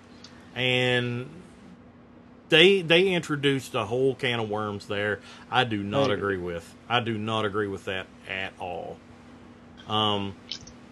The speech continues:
Speaker 1: those are my biggest dislikes with this movie. Um,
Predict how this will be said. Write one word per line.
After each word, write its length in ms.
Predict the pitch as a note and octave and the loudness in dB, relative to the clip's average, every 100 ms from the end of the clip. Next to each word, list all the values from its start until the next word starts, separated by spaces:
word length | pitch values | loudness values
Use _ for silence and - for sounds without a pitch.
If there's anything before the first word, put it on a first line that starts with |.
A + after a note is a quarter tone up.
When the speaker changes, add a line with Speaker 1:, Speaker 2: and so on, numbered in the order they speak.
| - - - - - A#2+ G#2+ | -20 -20 -20 -20 -16 -4 4
Speaker 1:
those 280 | C#3+ E3 | 6 6
are 60 | F3 | 2
my 180 | D3 C#3 | 2 0
biggest 480 | G#2+ C3+ B2 B2+ B2 | 6 6 6 2 -2
dislikes 520 | A2 G#2+ F#2+ F2+ - | -4 -2 -4 -6 -10
with 140 | F2+ | -14
this 180 | F2 - | -14 -10
movie. 360 | F#2 F2 E2+ D#2+ - - - - - - - - | -10 -10 -12 -16 -20 -20 -20 -20 -20 -20 -16 0
Um, 340 | A2+ A2 A2+ | 2 2 0